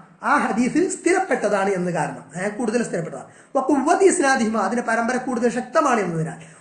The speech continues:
വ മസിയ്യത്തി റിജാലിഹിമ, അതിലെ റിപ്പോർട്ടർമാർ ശക്തരാണ് എന്നതിനാൽ. ഏ, വ റുജ്ഹാനിഹിം, അവരുടെ പ്രബലതയും ഒക്കെ പരിഗണിച്ചുകൊണ്ട്. ഫിൽ ഫളൽ, ശ്രേഷ്ഠതയിൽ, പുണ്യതയിൽ, ഏ, ശ്രേഷ്ഠതയിൽ അവരുടെ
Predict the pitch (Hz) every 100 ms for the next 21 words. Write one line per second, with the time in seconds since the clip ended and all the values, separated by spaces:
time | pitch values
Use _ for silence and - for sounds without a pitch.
0 | - 262 262 240 208 349 359 277 247 233
1 | 180 180 160 - - _ - 180 226 269
2 | 302 - - - - 240 - 381 330 233
3 | 202 - - - 240 339 302 226 196 170
4 | 160 156 - - 165 226 - - _ 254
5 | 240 185 - 302 294 226 165 196 208 -
6 | 196 196 175 160 - - - _ - 220
7 | 190 170 160 160 - - 285 240 277 208
8 | - - - - _ - 247 - 233 175
9 | 151 - 220 240 190 165 - - 214 233
10 | 233 - 262 269 240 214 262 285